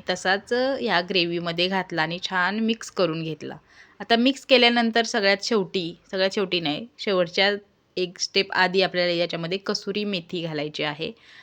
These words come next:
आणि छान मिक्स करून घ्यायचं आणि सगळ्यात शेवटी कोथिंबीर घालायची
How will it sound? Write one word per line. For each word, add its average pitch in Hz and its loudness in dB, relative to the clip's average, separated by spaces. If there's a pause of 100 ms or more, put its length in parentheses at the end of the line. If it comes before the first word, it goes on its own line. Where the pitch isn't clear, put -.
(180)
आणि 208 -4 (100)
छान 226 0
मिक्स 208 -4
करून 165 0
घ्यायचं 151 -4
आणि 190 0
सगळ्यात 185 2
शेवटी 151 -2
कोथिंबीर 220 2
घालायची 165 -2